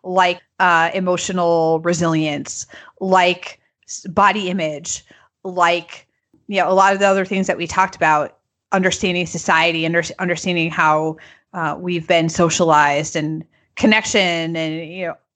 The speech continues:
community. And there's so much else that goes into it, but really thinking, like, if we can gather tools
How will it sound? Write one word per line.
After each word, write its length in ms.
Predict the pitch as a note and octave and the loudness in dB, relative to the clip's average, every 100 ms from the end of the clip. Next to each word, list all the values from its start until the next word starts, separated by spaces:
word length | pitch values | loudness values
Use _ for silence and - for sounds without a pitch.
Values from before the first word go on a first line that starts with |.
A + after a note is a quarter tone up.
| - | -8
community. 580 | - C4+ C4 A3 G3 E3+ | 2 4 4 2 -2 -2
And 100 | F3 | 0
there's 200 | G3+ - | -2 2
so 280 | C4 A#3+ A#3 | 4 6 6
much 220 | G#3+ G3 | 2 0
else 280 | E3+ D#3+ - | -2 -2 -6
that 140 | C#3+ | -6
goes 200 | D#3+ E3 | -6 -6
into 280 | E3+ E3+ E3+ | -8 -8 -6
it, 180 | D3+ - | -4 -2
but 180 | E3+ | -4
really 280 | G3 A#3+ A3+ | -2 -2 -2
thinking, 340 | A3 G3+ F#3 E3+ | -2 -4 -4 -2
like, 220 | E3+ - - | -4 -6 -10
if 140 | F#3+ | -8
we 180 | G3+ C#4 | -2 -2
can 400 | D#4 D4+ B3+ A#3 - _ _ _ | 2 4 6 2 -2 _ _ _
gather 480 | - G3+ G#3 G#3 G3+ | 0 4 4 4 0
tools 720 | F#3+ - B3 F#3 F3 G#3+ - | -2 -4 0 2 2 -2 -8